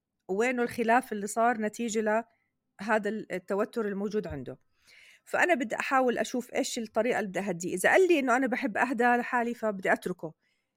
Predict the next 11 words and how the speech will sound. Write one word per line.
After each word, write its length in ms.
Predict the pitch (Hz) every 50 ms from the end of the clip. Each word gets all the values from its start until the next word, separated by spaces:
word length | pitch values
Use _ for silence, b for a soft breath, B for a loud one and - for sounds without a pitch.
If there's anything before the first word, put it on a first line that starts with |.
| -
لحاله 500 | 180 196 - 233 226 226 233 254 359 - _ _ _ _ _ _ _ _ _ _ _ _ -
وأكون 720 | 185 - - - - - - - 214 - - 262 330 311
متفهمة، 800 | 294 277 269 - 233 - - 294 262 226 208 240 220 180 165 156 - _ _ - - -
مش 140 | 233 294 -
أتركه 420 | - 339 - - 370 349 - 311
وأنا: 240 | 277 208 240 262 262
"طب 140 | - 277 -
خلاص 260 | - 339 311 - -
يلا 200 | 330 285 254 233
روح، 240 | 262 302 254 - 240
روح، 200 | 240 233 180